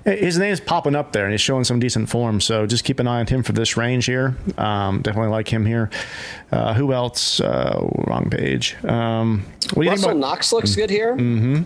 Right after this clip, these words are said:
Speaker 2: Uh, I mean, he didn't play last year, but T twenty-seven, T forty-four, T sixty-five, and sixty-four. So, I mean, he's got, got a good track history. Obviously, David Lingmerth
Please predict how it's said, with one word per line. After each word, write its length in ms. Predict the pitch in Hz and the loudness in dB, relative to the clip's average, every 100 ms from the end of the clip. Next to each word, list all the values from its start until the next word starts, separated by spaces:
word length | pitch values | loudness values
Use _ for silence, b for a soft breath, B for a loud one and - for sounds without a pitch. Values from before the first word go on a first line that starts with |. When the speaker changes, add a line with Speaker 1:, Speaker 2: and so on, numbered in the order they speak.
| - 151 | -2 -2
Speaker 2:
Uh, 140 | 156 | -2
I 60 | 170 | -2
mean, 160 | 226 | -2
he 140 | 180 190 | 0 0
didn't 180 | 220 - | 0 0
play 160 | 208 | 0
last 400 | 139 143 180 - | 0 0 -2 0
year, 100 | 170 | 0
but 140 | 139 - | 0 0
T 160 | 160 | -2
twenty-seven, 560 | 147 170 151 - 156 156 | 0 0 0 0 0 0
T 160 | 160 | 0
forty-four, 460 | 147 151 143 139 139 | 0 0 0 0 -2
T 200 | 135 143 | 0 0
sixty-five, 680 | - 139 - 131 139 139 131 | 0 -2 -2 0 0 0 0
and 120 | 113 | 0
sixty-four. 760 | - 147 - 135 131 135 147 151 | 0 0 -2 -2 0 0 2 0
So, 180 | 143 | 0
I 60 | 123 | 0
mean, 120 | 117 | 0
he's 100 | 123 123 | 0 -2
got, 260 | 127 - | -4 0
got 380 | 170 175 - - | -2 -2 -6 -2
a 60 | 127 | -2
good 420 | 123 143 143 - | 0 0 0 -2
track 380 | - 117 135 - | 0 0 0 0
history. 440 | 160 - 196 202 B B B 143 | 0 2 0 0 B B B -2
Obviously, 420 | 143 156 - 143 | 0 0 0 0
David 300 | 151 156 127 | 0 0 0
Lingmerth 400 | 123 147 156 | 0 2 0